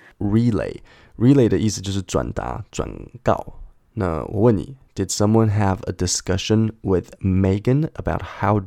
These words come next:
dark her child's skin might be? The answer is no, that information was relayed to her from Harry. 那relay可以怎么用呢？比如说像，“The boss told me the news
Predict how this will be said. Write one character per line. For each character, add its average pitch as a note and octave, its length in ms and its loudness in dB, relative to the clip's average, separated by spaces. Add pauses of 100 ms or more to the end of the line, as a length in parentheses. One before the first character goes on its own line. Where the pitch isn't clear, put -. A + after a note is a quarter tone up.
dark F#2 360 0
her - 120 -2
child's F#2+ 540 -2
skin F#2+ 640 -4
might F#2 320 -2
be? A2+ 280 -6 (640)
The F#2+ 180 -2
answer G#2 320 -2
is G#2+ 340 -2 (460)
no, A2+ 480 2
that G2+ 300 0
information G#2 800 2
was F#2 260 -4
relayed G#2 720 -2 (180)
to F2+ 160 -4
her F2+ 180 -2
from F2 280 -4
Harry. F#2+ 560 -4 (100)
那 C3 100 -2
relay G3+ 340 4
可 A2+ 80 0
以 A2 40 4
怎 - 100 -2
么 D#2 80 -2
用 F#2+ 160 4
呢？ D#2 60 0
比 F2+ 100 -4
如 F#2+ 40 -4
说 G#2 80 -2
像， A2 180 0 (360)
“The G2+ 80 0
boss G2 400 2
told G2+ 180 0
me G2 140 0
the F#2 120 -8
news A#2 500 2